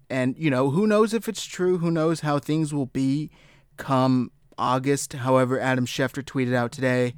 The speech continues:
uh, the Santa Clara County Executive Officer, Doctor Jeffrey Smith, uh, told that the county, told the county super board, excuse me, told the county's Board of Supervisors this week that he did not expect there would be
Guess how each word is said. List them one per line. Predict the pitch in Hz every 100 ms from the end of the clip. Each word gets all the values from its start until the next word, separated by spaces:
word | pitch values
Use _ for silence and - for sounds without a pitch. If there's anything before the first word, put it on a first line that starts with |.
| - - - -
uh, | 123 123 117
the |
Santa | 117 135 127
Clara | 123 131 123
County | 131 127 127
Executive | 123 131 127 135 120 -
Officer, | 120 139 143 - 143
Doctor | 139 127 120 120
Jeffrey | - 131 123 127 127
Smith, | - 143 156 151 - - - - - - -
uh, | 135 123 117 117 - -
told | 135 135
that | 131 127
the |
county, | - 135 139 135 127 - _
told | - 180
the | 160
county | 156 151 147
super | 160 135
board, | 139 143 139 - _ _ - _ _ -
excuse | 151 220
me, | 143 - -
told | 196 208
the | 180
county's | - 156 156 123
Board | 143 147
of | 135
Supervisors | - 208 170 127 135 247 107 165 -
this | 139 131
week | 127 127 -
that | 123
he | 123
did | 143 143
not | 135 131
expect | 127 - 131 120
there | 127
would | 120
be | 120 127